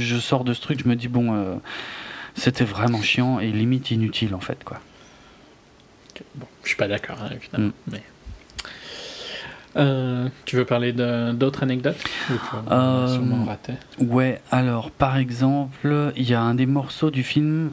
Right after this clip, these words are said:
Speaker 1: euh, qui s'appelle When I, When I Wake,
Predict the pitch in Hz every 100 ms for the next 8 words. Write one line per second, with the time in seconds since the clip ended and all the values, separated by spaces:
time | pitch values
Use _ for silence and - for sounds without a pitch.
0 | - 127 120 117 - 131 135 123 117 143
1 | 143 123 113 101 - - 135 151 131 104
2 | 110 135 -